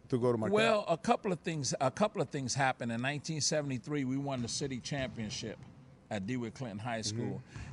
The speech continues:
Speaker 2: And that summer, I went to Five Star basketball camp.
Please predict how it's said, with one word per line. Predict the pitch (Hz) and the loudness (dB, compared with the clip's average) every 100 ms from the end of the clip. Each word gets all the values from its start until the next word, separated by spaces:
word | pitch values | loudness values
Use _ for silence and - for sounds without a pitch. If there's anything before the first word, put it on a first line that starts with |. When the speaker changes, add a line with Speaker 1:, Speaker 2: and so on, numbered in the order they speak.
| - | -6
Speaker 2:
And | 123 123 117 | -2 0 0
that | 143 156 | 2 0
summer, | - - 185 165 | 0 0 2 2
I | 131 | 2
went | 127 135 117 | 2 0 -2
to | |
Five | 110 147 139 135 | 0 6 6 6
Star | - 135 123 | 4 2 4
basketball | 110 135 131 - 113 104 | 6 6 4 0 0 -2
camp. | 95 127 101 | -2 -4 -4